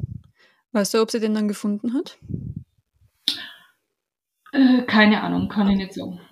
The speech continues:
Speaker 2: Also es ist da ein Umzug im Raum gestanden und, äh, das weiß ich nicht, das habe ich auch nicht weiter verfolgt.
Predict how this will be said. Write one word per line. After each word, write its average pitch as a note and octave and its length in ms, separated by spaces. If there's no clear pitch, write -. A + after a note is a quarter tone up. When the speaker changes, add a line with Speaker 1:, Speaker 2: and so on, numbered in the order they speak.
Speaker 2:
Also G3 240
es G3+ 160
ist G#3+ 200
da G3 260
ein - 60
Umzug A3 300
im G#3 120
Raum F#3+ 200
gestanden G3 440
und, F3+ 180
äh, G#3+ 120
das F#3+ 280
weiß - 180
ich F#3 60
nicht, F3+ 140
das G3+ 120
habe F#3 120
ich F#3 40
auch F3+ 40
nicht F3+ 140
weiter F3+ 260
verfolgt. - 560